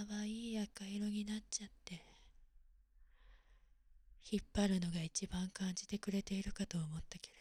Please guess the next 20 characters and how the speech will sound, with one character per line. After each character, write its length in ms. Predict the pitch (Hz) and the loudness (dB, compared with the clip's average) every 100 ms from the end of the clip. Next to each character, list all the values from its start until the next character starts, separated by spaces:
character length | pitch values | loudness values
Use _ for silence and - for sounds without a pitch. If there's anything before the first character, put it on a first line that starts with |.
| - | -18
ど、 80 | - - - - - - _ _ _ _ - - | -16 -18 -20 -20 -20 -20 _ _ _ _ -20 -2
グ 140 | 208 | 4
リ 140 | 214 220 | 6 6
グ 120 | 196 | 6
リ 100 | 170 | 4
さ 200 | - 180 | 2 0
れ 100 | 180 | 4
る 100 | 190 | 4
の 140 | 185 165 | 4 2
も 160 | 160 | 2
い 240 | 160 165 185 | 0 0 0
い 40 | |
み 120 | 202 | -2
た 180 | 190 175 | -2 -2
い 140 | 156 | -2
ね。 400 | 151 156 156 190 - - - - - - - - _ - - - - - | -4 -8 -8 -10 -14 -20 -20 -20 -20 -20 -20 -20 _ -20 -20 -20 -14 0
こ 100 | 170 | 4
う 240 | 156 160 | 4 2
や 160 | 165 | -2
っ 60 | 156 | -4